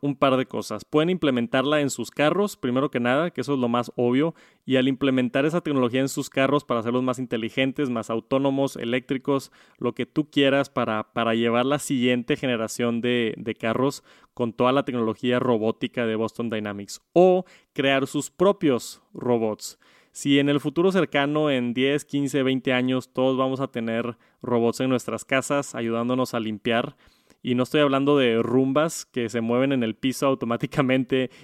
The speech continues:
y aspiran, sino un robot que pueda caminar, cocinar, guardar la ropa,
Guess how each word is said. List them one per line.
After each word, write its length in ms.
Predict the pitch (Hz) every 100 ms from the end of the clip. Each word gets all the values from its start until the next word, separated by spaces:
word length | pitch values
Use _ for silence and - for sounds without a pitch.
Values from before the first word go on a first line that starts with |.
| 101
y 100 | 123
aspiran, 500 | 117 - 127 131 131 - _
sino 420 | - 131 127 123
un 260 | 120 131 139
robot 380 | 160 143 143 -
que 100 | 147
pueda 300 | 127 123 139
caminar, 800 | 139 120 110 117 123 127 123 -
cocinar, 760 | - 117 113 113 120 120 120 123 _ _ _ -
guardar 480 | - 120 113 120
la 160 | 120 110
ropa, 540 | 110 127 - 131 123